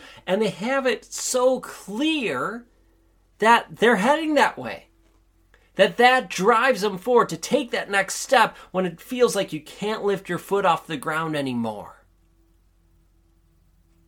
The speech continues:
That is one of the biggest differences. And we see that, we feel that when we watch the movies, when we hear the stories, and we feel it in ourselves at times.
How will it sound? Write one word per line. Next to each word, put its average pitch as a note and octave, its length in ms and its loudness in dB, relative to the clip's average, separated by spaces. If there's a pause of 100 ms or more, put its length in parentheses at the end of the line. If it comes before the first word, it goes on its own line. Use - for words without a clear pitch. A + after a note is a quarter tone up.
(280)
That G3+ 240 0
is E3+ 140 -2
one F3 140 -4
of E3 60 -6
the C3+ 180 -8 (220)
biggest A3+ 540 -2 (100)
differences. - 760 -10 (280)
And D3 160 0
we F#3 140 0
see A#3+ 460 -4
that, F#3+ 240 2
we D3+ 120 -4
feel A#3+ 460 -2
that F3 160 2
when D#3 140 -4
we E3 100 -4
watch F#3+ 380 0
the E3+ 80 -8
movies, C3 320 -6
when B2 140 -6
we B2+ 100 -4
hear A3 360 -4
the F#3+ 120 -2
stories, F3+ 800 -6 (720)
and C#3 160 2
we D3+ 100 0
feel G#3+ 400 0
it - 100 0
in D#3 140 -2
ourselves D#3 640 -4
at A#2+ 120 -4
times. - 640 -14